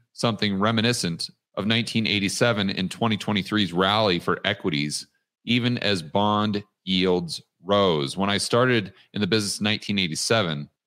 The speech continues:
uh, let's see, Steve Sosnick of Interactive Brokers, bonds were mirrored in a bear market for most of the year while stocks rallied sharply until, of course, that reversed quickly. So what have we had this year?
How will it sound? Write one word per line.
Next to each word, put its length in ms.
uh, 340
let's 100
see, 140
Steve 460
Sosnick 1600
of 140
Interactive 420
Brokers, 320
bonds 560
were 220
mirrored 720
in 100
a 80
bear 220
market 500
for 80
most 280
of 60
the 80
year 340
while 200
stocks 480
rallied 320
sharply 520
until, 240
of 140
course, 440
that 220
reversed 560
quickly. 460
So 260
what 280
have 80
we 140
had 200
this 220
year? 340